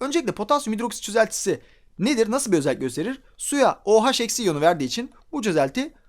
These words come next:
bazdır. Bu diyor ki hangilerinde saklanabilir? Yapılmış kaplardan hangilerinde saklanabilir demek, meali, Türkçe meali şu demek aslında. Bize demek istediği şu. Tepkime vermez.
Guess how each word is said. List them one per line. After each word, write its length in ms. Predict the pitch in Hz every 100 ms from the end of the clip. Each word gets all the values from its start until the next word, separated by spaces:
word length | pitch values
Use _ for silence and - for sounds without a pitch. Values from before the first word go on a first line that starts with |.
| _ _ _ _
bazdır. 440 | 262 196 117 - - _ _ _ _ _ _ _ 170
Bu 140 | 202 269
diyor 200 | 311 302
ki 240 | 123 104 - - _ _ _ _ _ _
hangilerinde 440 | 277 311 233 247
saklanabilir? 680 | 262 208 208 202 190 170 120
Yapılmış 420 | 180 330 339 -
kaplardan 640 | - 240 233 240 208 127 - -
hangilerinde 600 | - 330 294 240 196 156
saklanabilir 800 | - 220 - 254 175 190 262 180
demek, 400 | 131 151 - - _ _
meali, 480 | 151 240 269 160 180
Türkçe 260 | 269 214 175
meali 260 | 139 160
şu 160 | 196 190
demek 240 | 127 160
aslında. 500 | - 120 123 123 214 -
Bize 220 | 135 143
demek 280 | 151 - -
istediği 260 | 143 135
şu. 380 | - - 240 269 - - - - _ _ _ _ _
Tepkime 720 | - 277 - 302 262 190 240 - _ _ _ _ _ _ _ _ _ _ _ _ _
vermez. 760 | 143 170 180 160 113 101 -